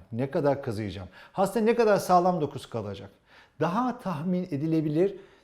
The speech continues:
neticelere de yardım ediyor. Ve en önemlisi sorunları önceden görmemizi sağlıyor.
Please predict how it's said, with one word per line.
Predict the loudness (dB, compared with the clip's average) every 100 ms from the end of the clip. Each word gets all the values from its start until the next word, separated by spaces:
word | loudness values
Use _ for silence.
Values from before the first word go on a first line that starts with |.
| -2
neticelere | -2 -2 -2 2 4 4
de | 4
yardım | 2 0 -2 -6 -6 -8
ediyor. | -10 -10 -14 -16 _ _ _
Ve | -4
en | 0 2
önemlisi | 2 2 0 -2 0 0 0 -10
sorunları | -2 0 2 0 0
önceden | 0 0 0 0
görmemizi | 2 2 2 -4 -6
sağlıyor. | -8 -10 -10 -12